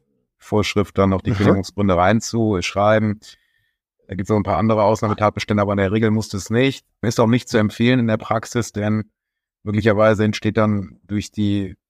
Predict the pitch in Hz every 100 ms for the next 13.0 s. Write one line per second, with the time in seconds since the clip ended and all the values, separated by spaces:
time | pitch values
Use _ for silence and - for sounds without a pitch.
0 | _ _ _ - 101 107 107 95 - 104
1 | 113 107 98 - 113 104 107 104 - -
2 | - 95 92 107 120 110 107 113 104 101
3 | 98 95 98 - 110 - 95 95 101 117
4 | 120 104 - 101 - 95 101 - 98 101
5 | 98 104 92 - 92 101 107 101 98 101
6 | - 98 80 107 110 101 98 104 101 98
7 | 104 110 110 - 107 107 95 98 95 _
8 | 98 95 95 92 98 95 104 110 104 -
9 | 175 - 82 _ _ _ _ - 95 92
10 | 92 92 95 95 90 _ _ _ _ _
11 | _ _ - 101 - 110 107 104 - 101
12 | 104 104 98 90 123 - - 104 107